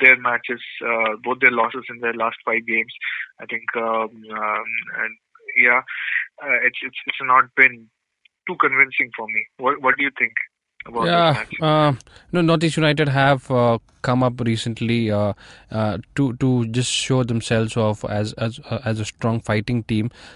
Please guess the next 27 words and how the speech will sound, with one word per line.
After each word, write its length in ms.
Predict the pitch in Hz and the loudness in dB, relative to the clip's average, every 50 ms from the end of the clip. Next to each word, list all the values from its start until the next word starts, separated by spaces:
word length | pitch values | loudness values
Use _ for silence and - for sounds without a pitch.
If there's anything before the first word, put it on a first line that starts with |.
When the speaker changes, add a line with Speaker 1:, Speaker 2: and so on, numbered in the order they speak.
| - _ - | -20 _ -2
Speaker 2:
but 200 | 123 127 120 120 | -2 -2 0 2
they 160 | 147 151 147 | 4 4 6
are 160 | 139 131 135 | 6 4 4
still 320 | - - - - - 151 | 2 -2 -10 -4 0 0
not 260 | 139 139 139 135 135 - _ | 2 4 2 2 0 -2 _
as 200 | 117 120 120 117 | 0 0 2 2
a 60 | 120 | 2
winning 380 | 110 101 110 123 131 143 139 127 | 0 2 2 2 2 2 2 0
team, 300 | - - 120 113 113 113 | 0 0 0 2 2 2
I 100 | 107 107 | 0 0
would 200 | 107 110 107 - | 0 -2 -4 -4
say. 260 | - - 113 110 110 - - - - - - _ _ - | -4 -4 -2 -4 -4 -6 -12 -20 -20 -20 -20 _ _ -4
Uh, 220 | 110 113 110 - - | -2 0 0 0 0
Avram 300 | - 123 123 127 127 123 | -2 0 0 0 0 2
Grant 240 | 120 127 127 127 113 | 2 2 2 2 2
has 160 | 117 123 117 | 0 -2 0
made 280 | 117 117 120 117 113 - - | 0 0 0 0 -2 -4 -12
changes 380 | - - 120 117 113 120 113 - | -4 0 0 2 2 0 -2 -2
to 220 | - - 123 123 | -2 0 0 0
a 120 | - 113 117 | 0 0 -2
squad 360 | - - - - 113 113 110 | -4 -4 -2 0 0 2 2
that 100 | 110 107 | 2 0
was 160 | 107 107 104 104 | 0 -2 -2 -2
not 240 | 110 110 110 107 | 0 0 0 0
developed 360 | 101 107 104 107 107 104 101 104 | 0 0 0 0 0 -2 0 0
by 180 | 107 101 95 | 0 0 0
him. 340 | 95 - 120 117 117 107 95 | 0 0 0 0 0 0 -2